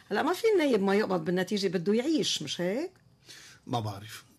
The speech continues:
Speaker 2: إنه ما بدي فوت يعني نحاكم الناس، بس إنه، آه، بكل الدول العالم بيعملوا هيك. يعني إذا واحد نايب عمل ست سنين بيقبض على سبعين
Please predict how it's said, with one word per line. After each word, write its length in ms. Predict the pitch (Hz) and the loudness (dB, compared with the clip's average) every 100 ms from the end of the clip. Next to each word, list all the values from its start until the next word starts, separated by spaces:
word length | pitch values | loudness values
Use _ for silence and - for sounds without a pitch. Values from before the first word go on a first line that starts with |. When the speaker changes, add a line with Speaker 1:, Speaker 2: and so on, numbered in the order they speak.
| - | -12
Speaker 2:
إنه 180 | 117 123 | -6 -2
ما 120 | 123 | -2
بدي 280 | 127 123 117 | -2 -2 -4
فوت 320 | 113 143 135 | 0 -2 0
يعني 200 | 113 110 | -2 -2
نحاكم 420 | 107 131 120 110 | -4 -4 -4 -4
الناس، 380 | 110 110 131 143 | -4 -2 -2 -2
بس 240 | 120 113 135 | -4 -2 -2
إنه، 420 | 131 127 131 131 - - - - | -2 0 0 -2 -10 -20 -14 -6
آه، 380 | 107 107 98 - | -4 -4 -6 -10
بكل 380 | 120 113 151 | -8 -2 0
الدول 320 | 139 127 127 120 | 2 4 4 2
العالم 340 | 113 127 117 | 0 0 0
بيعملوا 380 | 113 110 110 107 | 0 0 -2 -2
هيك. 260 | 120 120 - | -2 -4 -6
يعني 180 | 107 | -8
إذا 120 | 104 113 | -4 -4
واحد 340 | 123 - 113 | -4 -4 -4
نايب 220 | 123 110 | -2 -2
عمل 220 | 107 110 | -4 -6
ست 220 | 110 113 110 | -6 -10 -12
سنين 280 | 123 117 107 | -10 -6 -4
بيقبض 360 | 117 113 101 | -4 -4 -6
على 180 | 101 101 | -6 -8
سبعين 420 | - 101 104 110 | -8 -8 -6 -8